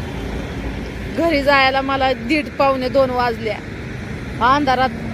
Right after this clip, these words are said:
माणूस नाही, कोणूच नाही, एक अर्धी कुठं कुठं गाडी. हा,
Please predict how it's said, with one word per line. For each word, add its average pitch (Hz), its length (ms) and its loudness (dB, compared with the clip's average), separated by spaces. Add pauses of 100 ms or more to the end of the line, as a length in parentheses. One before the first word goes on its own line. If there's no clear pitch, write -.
माणूस 277 440 0
नाही, 269 240 2
कोणूच 277 460 0
नाही, 262 280 2
एक 269 140 0
अर्धी 262 260 4
कुठं 254 260 0
कुठं 262 300 0
गाडी. 262 280 4 (880)
हा, 262 160 -2